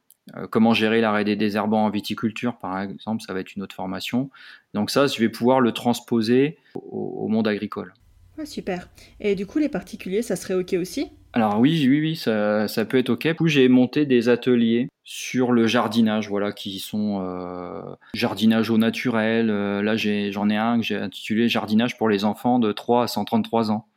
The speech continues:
Speaker 1: Après, il y a des, il y a des personnes qui sont, qui cultivent aussi, euh, en terrasse ou sur des balcons.
Speaker 2: Ah, c'est cool l'idée de faire des ateliers, euh, sur le jardinage en balcon. Euh, moi, je suis en balcon, puisque, bon, pour l'instant, j'ai, j'ai pas de jardin.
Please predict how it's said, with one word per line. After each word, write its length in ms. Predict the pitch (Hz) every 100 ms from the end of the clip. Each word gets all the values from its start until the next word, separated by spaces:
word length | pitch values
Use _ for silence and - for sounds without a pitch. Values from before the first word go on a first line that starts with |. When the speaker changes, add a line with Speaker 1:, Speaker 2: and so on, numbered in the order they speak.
| _
Speaker 1:
Après, 260 | 110 - 143
il 60 | 139
y 20 |
a 60 |
des, 240 | 117 117 113
il 40 |
y 60 | 110
a 60 |
des 80 | 113
personnes 420 | 110 123 - 143
qui 140 | 139 110
sont, 480 | - 117 117 117 -
qui 140 | -
cultivent 380 | 107 117 - 135
aussi, 460 | 127 120 - 127 135
euh, 260 | 117 113
en 120 | 113 113
terrasse 500 | 151 131 127 131 -
ou 40 |
sur 200 | - 110
des 100 | 107
balcons. 380 | 110 131 131 127
Speaker 2:
Ah, 40 | 127
c'est 120 | 214
cool 200 | - 285
l'idée 340 | 202 180 190
de 160 | 208 185
faire 180 | 180 175
des 160 | 175
ateliers, 520 | 175 180 185 175 202 190
euh, 180 | 156
sur 420 | 151 - - 196 180
le 240 | 165 160
jardinage 480 | 160 165 165 180 175
en 80 | 160
balcon. 380 | 160 165 214 226 - - - - -
Euh, 280 | 185 160 139
moi, 360 | 139 123 127 175
je 80 | 175
suis 100 | -
en 80 | 160
balcon, 420 | 165 170 208 220
puisque, 220 | 214 -
bon, 140 | 156
pour 120 | 147 147
l'instant, 280 | 147 165
j'ai, 260 | 160 143 139
j'ai 140 | 139
pas 160 | 147 156
de 40 |
jardin. 360 | 160 151 151 240